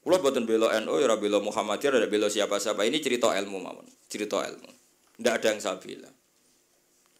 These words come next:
Sahabat itu nate, ini hadis sahih. Ada sahabat setelah iktidal. Nggih, setelah napa? Iktidal. Sampe nak iktidal ngafatno napa?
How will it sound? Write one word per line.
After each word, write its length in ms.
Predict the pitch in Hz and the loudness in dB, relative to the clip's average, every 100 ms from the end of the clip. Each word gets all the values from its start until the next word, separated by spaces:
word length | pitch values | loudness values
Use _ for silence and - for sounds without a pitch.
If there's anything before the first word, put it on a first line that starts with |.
| _ _ _ _ _ _ _ _ _ _ _ _ _ | _ _ _ _ _ _ _ _ _ _ _ _ _
Sahabat 680 | - 139 131 131 117 131 131 | -4 0 2 2 0 0 -2
itu 20 | 139 | 0
nate, 260 | 107 101 | -2 -2
ini 240 | 73 139 180 | -6 -4 0
hadis 320 | 120 120 - | -2 -2 -6
sahih. 240 | 95 - - _ _ _ _ _ _ _ | -8 -12 -20 _ _ _ _ _ _ _
Ada 240 | - - 98 | -18 -8 -6
sahabat 640 | 92 90 82 - 117 127 - _ _ _ | -4 -4 -4 0 0 0 -6 _ _ _
setelah 560 | - 101 98 98 92 92 - | -8 -4 -2 -2 -2 -4 -8
iktidal. 640 | 98 - 92 92 - - - _ _ _ _ _ _ _ _ _ _ - | -8 -8 -8 -8 -6 -6 -8 _ _ _ _ _ _ _ _ _ _ -10
Nggih, 160 | 95 | -6
setelah 320 | 92 98 92 101 | -4 0 0 0
napa? 240 | 98 - - _ | -2 -4 -12 _
Iktidal. 400 | - - - - - _ _ _ _ _ | -10 -10 -14 -16 -20 _ _ _ _ _
Sampe 240 | - 101 | -4 0
nak 160 | 139 110 | 0 0
iktidal 240 | 123 139 147 117 107 - _ _ | -2 -2 -2 -2 -4 -6 _ _
ngafatno 400 | 120 117 117 107 | -4 0 -2 -2
napa? 200 | 92 92 | -6 -8